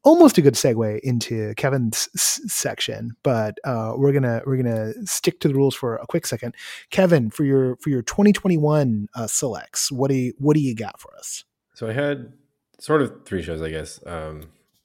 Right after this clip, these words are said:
Speaker 2: the first one was Run Club, which was another part of the Tender Absence, uh, festival. So that was, that was one. It's, it's really hard to talk about. It was really, uh,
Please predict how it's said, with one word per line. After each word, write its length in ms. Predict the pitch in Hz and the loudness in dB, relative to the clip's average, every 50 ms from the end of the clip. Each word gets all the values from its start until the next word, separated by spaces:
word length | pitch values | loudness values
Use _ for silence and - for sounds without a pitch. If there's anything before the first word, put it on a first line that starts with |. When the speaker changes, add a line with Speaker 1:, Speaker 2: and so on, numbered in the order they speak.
| _ _ _ | _ _ _
Speaker 2:
the 80 | - - | -20 -14
first 260 | - 143 143 139 147 | -6 -6 -4 -4 -2
one 100 | 156 139 | -2 -2
was 120 | 123 98 | -2 0
Run 180 | 98 95 92 87 | 0 -2 -2 0
Club, 160 | - 101 90 | 0 0 0
which 140 | 90 82 90 | 0 -4 -6
was 80 | 85 | -8
another 160 | 87 87 87 80 | -8 -6 -8 -6
part 180 | - 95 87 | -6 -6 -6
of 60 | 85 | -6
the 160 | 82 85 82 - | -6 -8 -10 -10
Tender 320 | - - - 87 82 80 | -12 -14 -14 -12 -12 -10
Absence, 720 | 76 78 76 76 - - 80 78 73 - - - - - - _ _ - | -10 -12 -12 -14 -14 -16 -14 -16 -14 -14 -14 -14 -14 -18 -20 _ _ -14
uh, 360 | 82 78 76 76 - - 95 - _ _ _ _ _ | -14 -14 -12 -14 -16 -16 -18 -20 _ _ _ _ _
festival. 560 | - - 113 - - 123 110 113 113 110 107 | -8 -6 -6 -6 -6 -8 -4 -2 -2 -2 -4
So 120 | 107 - | -6 -10
that 120 | - 80 90 | -10 -8 -8
was, 260 | 90 85 80 82 _ _ _ _ _ _ _ _ _ _ _ - | -8 -8 -10 -12 _ _ _ _ _ _ _ _ _ _ _ -2
that 80 | 127 | 0
was 60 | 123 127 | 2 4
one. 120 | 131 123 | 4 4
It's, 140 | 113 - - | 2 0 -4
it's 140 | 123 107 120 | -8 -4 2
really 140 | 156 147 | 4 6
hard 100 | 147 139 | 6 4
to 60 | 117 110 | 4 4
talk 120 | 113 107 | 4 4
about. 200 | 104 107 104 98 | 6 6 4 4
It 80 | 95 92 | 2 -2
was 200 | 95 87 - 104 | -4 -6 -4 -2
really, 340 | 95 95 95 92 90 85 | -2 0 0 0 -2 -4
uh, 280 | 82 85 82 80 80 | -6 -8 -10 -10 -10